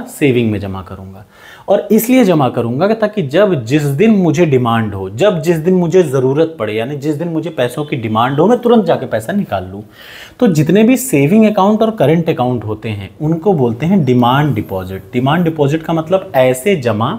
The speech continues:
जिनको आदमी अपने डिमांड के हिसाब से तुरंत बैंक से निकाल भी ले। ठीक है ना, याद रखिएगा, बैंक में गए, पचास हज़ार रुपये मैंने जमा किया, अब मैंने पचास हज़ार जमा किया, मैं जब जिस दिन चाहूँ जाके बैंक से निकाल लूँ। तो ऐसे जमा यानी चाहे करंट अकाउंट हो या करंट डिपॉजिट या डिमा-, अ, सेविंग डिपॉजिट होता है,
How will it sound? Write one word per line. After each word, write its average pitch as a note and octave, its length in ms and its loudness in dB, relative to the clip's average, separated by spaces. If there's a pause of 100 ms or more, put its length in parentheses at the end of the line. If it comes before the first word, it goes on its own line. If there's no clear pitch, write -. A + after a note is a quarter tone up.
(560)
जिनको F3 280 2
आदमी D#3 400 2
अपने A3+ 240 2
डिमांड F3 360 2
के G3 80 0
हिसाब G3+ 220 2
से A#3 120 -4
तुरंत G3+ 300 0
बैंक D#3+ 200 0
से A#3+ 80 -4
निकाल A2+ 440 0
भी G2 120 -8
ले। F2+ 160 -12 (180)
ठीक G3+ 180 0
है F#3+ 60 2
ना, A#3 100 0 (400)
याद C#3 160 4
रखिएगा, A#2+ 380 -4 (300)
बैंक F3+ 500 0
में G3 180 4
गए, F#3 180 4
पचास D3 300 0
हज़ार D3 180 2
रुपये D3 180 -2
मैंने D3+ 160 -2
जमा E3 180 -2
किया, F3 260 -2 (100)
अब F3+ 100 -2
मैंने F#3+ 200 2
पचास F3 280 -2
हज़ार F#3 200 2
जमा D3 220 2
किया, B2+ 240 -2
मैं C#3 200 0
जब F3+ 240 2
जिस D3 180 2
दिन F#3 160 2
चाहूँ F3 300 0
जाके C3+ 220 -2
बैंक A#2+ 260 -6
से G#3+ 120 -6
निकाल A#2 340 0
लूँ। G2+ 160 -8
तो C#3+ 240 -6
ऐसे C#3+ 340 2
जमा A#2 240 -2
यानी D#3+ 340 0 (480)
चाहे E3 240 4
करंट G3 400 2
अकाउंट F#3 420 2
हो G#3 100 2
या G3 140 2
करंट E3 420 0
डिपॉजिट F3 480 0
या G3 100 2
डिमा-, C3+ 380 0
अ, C#3 800 -2
सेविंग E3+ 380 2
डिपॉजिट A#2 460 -2
होता A2+ 280 -2
है, D#3 220 -4